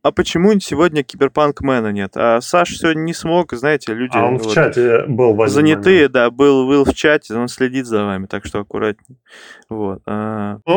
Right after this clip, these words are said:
Speaker 2: о-, он стоит за, за твоей спиной. Да, ска-, <laughs> он, у него просто нету квеста третьего пока что, и поэтому он стесняется.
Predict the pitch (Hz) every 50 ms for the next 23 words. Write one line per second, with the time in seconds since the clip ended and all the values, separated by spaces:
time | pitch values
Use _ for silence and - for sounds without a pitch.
0 | 202 - 165 180 214 208 156 160 151 - - - 156 147 143 123 123 139 226 202
1 | 170 160 123 120 139 127 - - 123 120 120 117 113 107 - - - _ - 131
2 | 120 113 110 104 101 - _ _ - - _ _ _ _ 135 127 135 123 117 -
3 | - - 185 185 123 - - 160 156 151 156 - - - - 196 - 147 139 143
4 | 143 139 127 - - - 101 - 151 147 151 151 156 156 151 165 156 - - 156
5 | 143 143 151 143 147 151 147 135 131 131 127 127 113 - 135 135 135 135 - 123
6 | - 143 139 151 151 151 151 120 101 - 127 - - 107 101 - - 113 107 95
7 | 80 - 110 - - 107 107 104 101 - - - 113 104 - - 110 104 98 92
8 | -